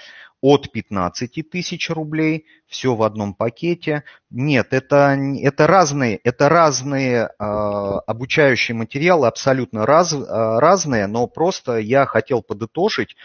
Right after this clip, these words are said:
вот сколько бы в общем вот этот пакет обошёлся.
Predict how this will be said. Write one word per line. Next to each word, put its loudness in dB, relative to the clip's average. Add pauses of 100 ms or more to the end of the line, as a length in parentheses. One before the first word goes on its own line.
(240)
вот -4
сколько 2
бы -2
в -6
общем 2
вот -6
этот -2
пакет -8
обошёлся. -8